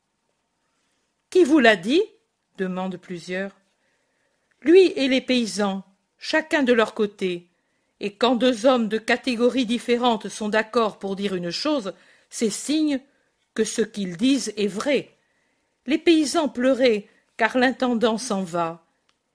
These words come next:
Il était devenu très humain, et lui nous a dit :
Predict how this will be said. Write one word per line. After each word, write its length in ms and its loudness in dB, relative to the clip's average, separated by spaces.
Il 160 -8
était 260 0
devenu 480 2
très 340 -2
humain, 380 0
et 160 0
lui 280 2
nous 260 0
a 100 2
dit : 360 -6